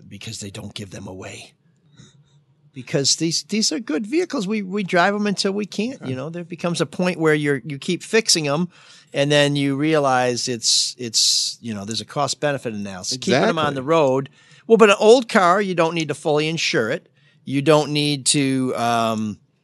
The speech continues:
Speaker 1: you don't need to, uh, keep collision. You don't need to keep, uh, theft. You just keep liability on it
Speaker 2: You
Speaker 1: if
Speaker 2: don't
Speaker 1: it's
Speaker 2: get
Speaker 1: a
Speaker 2: the
Speaker 1: good
Speaker 2: bells
Speaker 1: car.
Speaker 2: and whistles and, uh, the safety measures of a new car either, though.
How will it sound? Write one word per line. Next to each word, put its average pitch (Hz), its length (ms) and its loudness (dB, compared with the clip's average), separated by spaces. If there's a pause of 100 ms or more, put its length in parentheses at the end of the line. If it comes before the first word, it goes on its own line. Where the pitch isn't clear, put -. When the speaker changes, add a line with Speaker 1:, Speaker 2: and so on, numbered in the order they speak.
(520)
Speaker 1:
you 120 180 -6
don't 143 300 2
need 139 300 -2
to, 123 460 0
uh, 98 260 -6
keep - 240 -6
collision. 170 480 0
You 147 80 -2
don't 131 140 -2
need 123 160 -6
to 120 40 -10
keep, 127 460 -6
uh, 107 160 -10
theft. - 720 -4
You 120 160 -8
just 127 260 -4
keep 135 280 -6
liability 147 680 0
on 143 240 -2
it 143 160 -8
Speaker 2:
You 147 60 0
Speaker 1:
if - 20 2
Speaker 2:
don't 156 80 4
Speaker 1:
it's 160 120 0
Speaker 2:
get - 20 0
Speaker 1:
a 131 40 -2
Speaker 2:
the - 60 0
Speaker 1:
good 175 80 2
Speaker 2:
bells 151 240 8
Speaker 1:
car. 147 80 4
Speaker 2:
and 127 100 4
whistles 147 640 4
and, 113 260 0
uh, 104 100 2
the 104 160 -4
safety 147 480 2
measures 120 340 4
of 107 120 0
a - 20 0
new 165 140 2
car 92 260 -2
either, 127 260 -2
though. - 260 -16